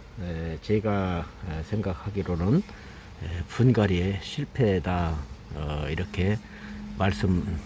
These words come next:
에, 드릴 수가 있습니다. 에, 이게 노대가 난 거는 이 중간에 완전히 이제 지금 하나도 없어요, 입장이. 근데, 에, 이렇게, 에, 한 군데서 한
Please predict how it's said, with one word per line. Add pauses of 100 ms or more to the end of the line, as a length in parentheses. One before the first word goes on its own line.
(120)
에,
드릴
수가
있습니다. (1080)
에,
이게
노대가
난
거는
이
중간에
완전히
이제
지금
하나도
없어요, (200)
입장이. (640)
근데, (160)
에,
이렇게, (680)
에, (380)
한
군데서
한